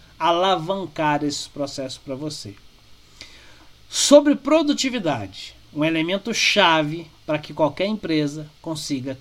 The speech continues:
crescer. A empresa que tiver maior produtividade, ela vai sair na frente.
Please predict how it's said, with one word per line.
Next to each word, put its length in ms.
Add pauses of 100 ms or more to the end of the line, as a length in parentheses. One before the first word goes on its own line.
crescer. 360
A 80
empresa 420
que 80
tiver 280
maior 440 (220)
produtividade, 960 (260)
ela 120
vai 120
sair 180
na 120
frente. 440